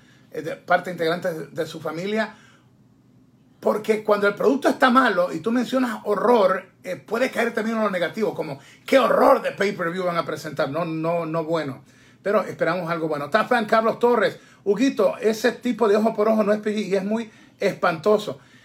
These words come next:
A mí no me gusta cómo han vendido eso. No me gustó cómo hicieron la historia con Rey Mysterio. Es algo demasiado desagradable. Se vio como sangre.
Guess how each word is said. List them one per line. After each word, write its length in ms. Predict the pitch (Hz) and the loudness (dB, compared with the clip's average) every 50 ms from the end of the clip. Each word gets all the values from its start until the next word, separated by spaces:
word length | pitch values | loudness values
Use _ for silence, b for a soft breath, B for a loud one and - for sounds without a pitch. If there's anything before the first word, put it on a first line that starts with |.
| b b b | b b b
A 120 | _ - 185 | _ 2 2
mí 80 | 247 | 4
no 100 | 320 359 | 4 4
me 80 | 330 294 | 4 4
gusta 340 | 269 302 320 - - 262 220 | 4 4 2 2 2 0 2
cómo 220 | - 226 214 240 | 2 0 2 2
han 80 | 254 254 | 2 2
vendido 340 | 240 220 220 233 240 208 214 | 2 2 0 2 4 4 4
eso. 160 | 214 214 180 | 4 2 2
No 140 | 185 233 277 | 2 2 2
me 100 | 359 359 | 2 2
gustó 520 | 320 277 - - - 294 339 370 370 - | 0 0 -2 0 0 2 2 2 0 2
cómo 200 | - 240 277 311 | 2 2 2 2
hicieron 280 | 277 - - 302 320 294 | 0 -2 -2 -2 0 0
la 80 | 240 | 0
historia 420 | 202 - - 269 302 320 311 262 - | -2 0 0 0 2 4 2 2 2
con 140 | 226 208 | 0 0
Rey 120 | 196 220 240 | 0 0 -2
Mysterio. 460 | 233 202 165 - - 180 202 220 220 B B B B B B B | -2 -4 -2 -2 -2 -2 -2 -4 -8 B B B B B B B
Es 160 | - 214 220 | -2 2 2
algo 220 | 277 320 320 285 | 4 4 4 4
demasiado 540 | 269 240 208 190 - - - 240 269 277 285 | 2 2 2 -2 -4 -2 2 2 4 6 6
desagradable. 640 | 269 - - 220 214 196 185 180 180 180 185 196 214 | 4 4 4 0 0 2 2 2 2 0 0 -2 -4
Se 160 | 208 - 190 170 | -4 -4 -6 -2
vio 160 | 170 214 214 | 0 0 0
como 240 | 247 233 214 175 156 | 0 -2 -2 -4 -6
sangre. 580 | - - 208 208 214 214 214 214 233 233 226 | -4 -4 -2 -2 0 0 0 0 0 -2 -4